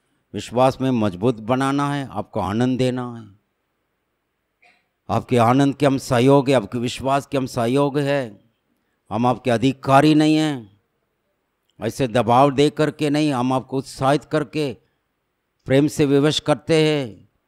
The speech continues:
धक्का देते, "आओ भाई, मीटिंग में आओ।"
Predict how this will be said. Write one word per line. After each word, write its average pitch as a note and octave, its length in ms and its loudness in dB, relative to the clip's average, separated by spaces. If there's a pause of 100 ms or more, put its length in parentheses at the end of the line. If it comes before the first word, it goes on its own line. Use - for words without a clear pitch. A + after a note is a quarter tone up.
(380)
धक्का C3+ 380 2
देते, C#3+ 360 -2
"आओ C#3 220 0
भाई, C#3 180 -2
मीटिंग C#3+ 360 -4
में D3 80 -2
आओ।" C#3 440 -4